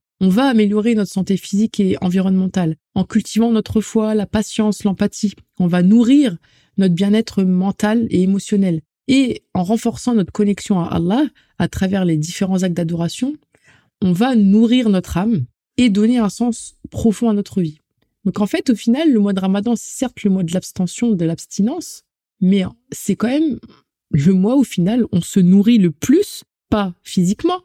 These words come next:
mais sur les plans spirituels, fraternels, mental, et cetera. C'est un mois de renouveau et d'amélioration dans toutes les dimensions de notre vie, d'un point de vue, donc encore une fois, physique, mental, spirituel, environnemental.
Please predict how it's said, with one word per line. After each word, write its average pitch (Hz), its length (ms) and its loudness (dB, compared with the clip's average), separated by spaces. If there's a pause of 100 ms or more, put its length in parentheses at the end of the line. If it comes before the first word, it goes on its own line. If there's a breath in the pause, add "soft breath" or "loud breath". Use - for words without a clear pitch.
(160)
mais 185 120 0
sur - 220 -4
les 175 100 0
plans 240 280 -4
spirituels, 208 800 -2 (460)
fraternels, 185 840 -2 (300)
mental, 196 600 0 (200)
et 196 80 0
cetera. 180 440 -4 (240)
C'est - 380 -2
un 202 100 -2
mois 208 240 2
de 180 300 -2 (120)
renouveau 202 680 2
et 196 100 0
d'amélioration 196 840 0
dans 170 180 -2 (140)
toutes - 280 0
les 240 100 4
dimensions 208 440 0
de 190 60 2
notre 185 300 -2
vie, 208 220 0 (280)
d'un 175 100 0
point 180 180 -2
de 175 80 0
vue, 185 120 0
donc 160 220 -4
encore 175 260 -2
une 180 80 0
fois, 196 160 -2
physique, 190 560 -2
mental, 185 340 -2
spirituel, 190 640 -4 (440 loud breath)
environnemental. 202 840 0